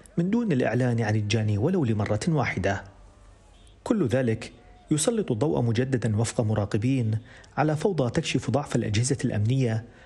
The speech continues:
ودورها في حماية المواطنين من اغتيالات مستمرة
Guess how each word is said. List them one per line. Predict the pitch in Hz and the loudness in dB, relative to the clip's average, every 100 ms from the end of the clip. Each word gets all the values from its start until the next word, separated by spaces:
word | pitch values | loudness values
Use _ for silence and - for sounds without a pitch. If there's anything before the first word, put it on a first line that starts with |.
| - - | -6 -2
ودورها | 143 208 175 135 | 0 0 2 0
في | 127 127 | 0 -2
حماية | 113 113 143 - | 0 0 0 0
المواطنين | 117 110 110 123 135 147 107 | -2 0 0 0 0 0 0
من | 107 | -2
اغتيالات | - - 107 147 147 117 | -2 -2 0 0 -2 -2
مستمرة | 110 - 107 104 107 104 | 0 0 -2 0 -2 -2